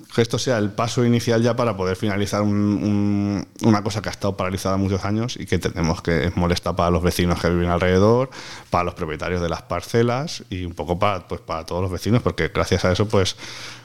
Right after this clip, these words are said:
desarrollar el pai Batanejo o poder finalizarlo, pues, permitirá liberar una gran bolsa de suelo que también permitirá construir. Tener suelo disponible para construir es una, es una idea, bueno, pues algo muy interesante.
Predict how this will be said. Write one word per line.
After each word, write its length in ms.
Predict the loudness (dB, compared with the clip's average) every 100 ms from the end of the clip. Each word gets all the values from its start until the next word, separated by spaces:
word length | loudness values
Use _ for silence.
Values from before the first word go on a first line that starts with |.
| -4
desarrollar 580 | -2 -2 0 0 2 2
el 120 | 0
pai 180 | 0 2
Batanejo 520 | 2 0 0 0 0
o 260 | -2 -2 -6
poder 420 | -10 0 2 2
finalizarlo, 720 | 0 0 0 -2 -2 0 -2
pues, 160 | -2 -6
permitirá 560 | -4 -4 -4 -4 -2
liberar 460 | 0 2 2 0 -2
una 220 | -4 -2
gran 260 | -2 -2 0
bolsa 300 | 0 0 -2
de 100 | -2
suelo 400 | 0 0 0 -4 -10 -2
que 80 | 0
también 320 | 2 4 4
permitirá 540 | 4 2 4 4 4 0
construir. 500 | -6 -6 -6 -6 -10 -20 -10
Tener 400 | -2 2 2 0
suelo 280 | 0 4 6
disponible 540 | 4 4 4 6 4
para 220 | 2 -4
construir 400 | -4 -6 -2 -2
es 100 | 0
una, 420 | -2 -2 -2 -4 -6 -10 -14 -18 -20 -20 -8
es 160 | -4
una 360 | 0 2 2 2
idea, 300 | 2 2 2
bueno, 280 | 2 0 -4 -8
pues 180 | -6 -2
algo 200 | 2 4
muy 120 | 4
interesante. 560 | 4 4 4 2 2